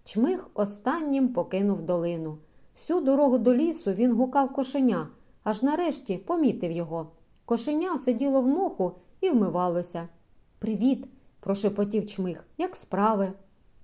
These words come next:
Кошеня облишило умиватися і зиркнуло на нього. Чмих обережно підійшов простягнув лапку, кошеня трішки відсунулося.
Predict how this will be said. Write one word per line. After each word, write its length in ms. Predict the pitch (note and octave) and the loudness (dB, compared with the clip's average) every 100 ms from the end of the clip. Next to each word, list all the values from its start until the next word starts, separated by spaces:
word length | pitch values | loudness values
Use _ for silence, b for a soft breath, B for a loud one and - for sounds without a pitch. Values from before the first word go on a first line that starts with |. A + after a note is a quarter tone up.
| - | -6
Кошеня 500 | G3+ G3+ B3 E4 E4+ | -4 0 2 2 0
облишило 520 | A#3+ D4 C4+ A#3+ A3+ | 0 0 0 0 2
умиватися 720 | A3+ A#3+ E4 F#4 F#3+ G3 F3 b b b | 4 4 4 0 -2 -2 -4 b b b
і 100 | C4+ | -2
зиркнуло 600 | A#3 B3 G#3+ E3+ F3 E3+ | 4 4 4 -2 -4 -2
на 140 | E3+ F3+ | -2 -2
нього. 400 | E3+ E3 D#3 D#3+ b b b b | -2 -4 -4 -8 b b b b
Чмих 360 | - D4 - | -2 0 2
обережно 540 | B3 A3+ C#4+ D#4+ C4+ C4+ | 2 4 4 2 0 0
підійшов 640 | C4 C4 C4+ - F#3+ D3+ b b - | 0 0 0 2 0 0 b b -4
простягнув 640 | G#3 G#3 G#3 G#3 G#3 F#3+ | -2 0 -2 0 2 2
лапку, 500 | G#3 D#4 - - E3 D#3 - - - | 4 2 0 -4 -6 -6 -20 -20 -8
кошеня 500 | - G#3 C4+ D#4 F4+ | -6 0 2 2 0
трішки 540 | - C#4+ D#4+ - D4 - | -2 0 -2 -2 -6 -4
відсунулося. 760 | C4+ - G3 F3 D#3+ D#3+ D#3+ | -6 -2 -2 0 -2 -2 -6